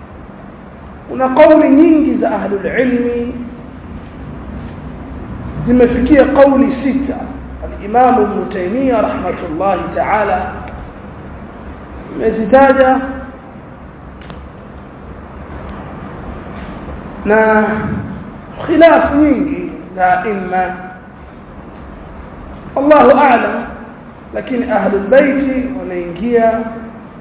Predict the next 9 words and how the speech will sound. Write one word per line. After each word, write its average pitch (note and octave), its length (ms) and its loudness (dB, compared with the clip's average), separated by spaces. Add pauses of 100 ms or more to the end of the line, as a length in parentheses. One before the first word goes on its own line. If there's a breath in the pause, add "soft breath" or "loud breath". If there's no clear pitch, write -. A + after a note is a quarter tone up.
(100)
wake F#3+ 400 0
za D#3+ 80 0
Mtume C#4+ 440 2 (280)
sallallahu F3 680 0
alayhi E3 400 -6 (100)
wasallam. C#4 400 -6 (3250)
إنما D#3+ 600 2 (480)
يريد E3 400 0
الله G3 460 4